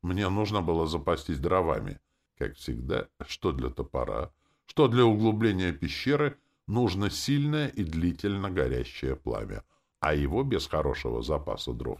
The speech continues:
тяжеловато будет устроить. Все шло вроде нормально, я спокойно собирал дрова, снося их к пещере, где уже выложил для себя один костер в рукотворном пенале.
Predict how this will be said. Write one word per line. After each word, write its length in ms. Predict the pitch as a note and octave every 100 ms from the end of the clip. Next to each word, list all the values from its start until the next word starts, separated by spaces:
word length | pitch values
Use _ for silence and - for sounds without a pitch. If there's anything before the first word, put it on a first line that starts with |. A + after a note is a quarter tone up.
| -
тяжеловато 640 | D#2+ E2+ G2+ G2+ B1+ -
будет 320 | C2 D2+ C#2
устроить. 480 | D#2+ - - - - _ _ _ _ -
Все 280 | - D#3+
шло 240 | D3 D#3 D#3+
вроде 300 | B2+ B2+ B2
нормально, 640 | A#2+ A#2 B2+ C#3+ A#2 A#1
я 140 | C#2+ D2+
спокойно 500 | - F2+ - B2+ D#2
собирал 480 | - D2 E2 E2 D2+
дрова, 380 | F2 E2+ F2+
снося 380 | G2 E2+ C#2 D2
их 160 | C2+ C#2
к 20 |
пещере, 500 | D2 C#2+ - G1+ G1+ _ _ _ -
где 180 | C2 A1
уже 220 | A#1 A1
выложил 480 | A#1+ B1 A1 A1+ A1+
для 140 | A1
себя 320 | - A#1 A1+
один 280 | A1+ G#1+ A1+
костер 460 | A1 A#1+ - C2+ A1
в 40 |
рукотворном 680 | A1+ - C#2 B1+ G#1+ G1+ G1+
пенале. 560 | - G1+ G1+ A#1 A2